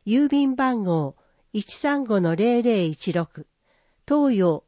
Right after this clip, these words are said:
四の十一の三、江東区文化センターへ郵送、または各文化センター窓口で。問い合わせ先、江東区文化センタ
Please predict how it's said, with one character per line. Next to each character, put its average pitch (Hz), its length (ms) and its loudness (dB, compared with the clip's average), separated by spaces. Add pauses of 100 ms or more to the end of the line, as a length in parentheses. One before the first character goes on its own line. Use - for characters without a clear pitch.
四 269 280 2
の 185 140 0
十 233 300 0
一 220 260 -2
の 151 160 -4
三、 156 380 -8 (760)
江 285 300 2
東 294 220 2
区 190 160 0
文 226 220 0
化 262 160 -4
セ 254 180 -2
ン 226 80 -4
タ 156 240 -4
ー 147 80 -4
へ 156 260 -6
郵 214 240 2
送、 175 420 -2 (280)
ま 202 120 -2
た 262 160 -2
は 165 300 -4
各 277 300 0
文 247 180 2
化 285 160 -2
セ 285 220 0
ン 269 40 -2
タ 175 260 -2
ー - 20 -6
窓 180 280 -2
口 190 300 -4
で。 139 160 -12 (1300)
問 254 220 2
い 277 40 2
合 254 100 2
わ 254 100 -4
せ 226 120 -4
先、 196 440 -8 (640)
江 311 240 2
東 294 300 -2
区 180 160 0
文 240 240 0
化 277 160 -4
セ 269 160 0
ン 233 80 -2
タ 147 480 -6